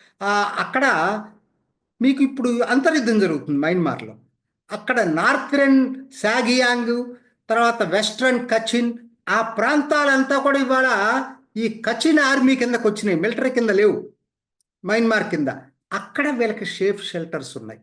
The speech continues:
ఈ ఎన్ఎస్సిఎన్ కాప్లాంగ్ వర్గానికి. వీళ్ళని తీసుకెళ్ళి అక్కడ పెట్టి మొన్న క్రిస్మస్కి డిసెంబర్ ఇరవై ఐదు ఒక వీడియో రిలీజ్ చేశారు వాళ్ళు.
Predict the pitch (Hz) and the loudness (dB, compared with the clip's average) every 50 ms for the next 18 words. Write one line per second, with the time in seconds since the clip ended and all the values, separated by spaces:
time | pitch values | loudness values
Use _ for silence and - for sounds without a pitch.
0 | _ _ _ _ _ - 170 165 170 165 175 196 196 180 175 - - 175 175 170 | _ _ _ _ _ -6 -2 0 0 2 2 0 0 -2 -2 -4 -2 0 0 2
1 | 175 170 170 - 160 160 160 - - 165 160 151 147 135 131 135 120 - - 139 | 2 0 -2 -2 -2 -4 -4 -4 -2 -2 0 0 0 0 -2 -2 -4 -2 -4 -6
2 | 131 120 107 - - - - _ _ _ _ _ _ _ _ _ 131 127 139 147 | -6 -6 -8 -12 -16 -20 -20 _ _ _ _ _ _ _ _ _ -6 -4 -2 -2
3 | 147 151 139 127 123 135 147 - - - 185 185 196 123 - - - 123 - 113 | -2 -2 -2 -2 -2 -4 -6 -6 -8 -8 -8 -8 -8 -10 -10 -10 -10 -10 -10 -12
4 | 113 113 - _ 226 233 180 120 113 131 170 185 - - _ _ _ _ _ - | -16 -18 -10 _ -4 -2 -2 -2 -4 -6 -8 -10 -14 -18 _ _ _ _ _ -16
5 | 113 120 139 175 220 262 285 302 320 311 320 262 233 - - - - 262 277 254 | -10 -6 -4 0 2 4 4 4 2 0 0 -2 -2 -2 -2 0 2 2 4 2
6 | - - - 302 269 214 220 214 - 247 247 240 240 254 240 214 196 202 220 247 | 2 -2 -2 -2 0 0 0 0 0 0 0 2 2 2 2 2 2 2 2 2
7 | 254 240 233 214 214 226 247 247 277 269 247 - - 190 175 220 262 269 277 262 | 0 2 2 2 2 2 2 2 2 2 2 2 0 0 2 2 2 4 4 4
8 | 262 247 226 214 214 220 190 175 190 185 180 180 175 151 147 131 113 - | 4 4 2 2 0 0 0 2 2 2 2 2 0 0 0 -2 -4 -6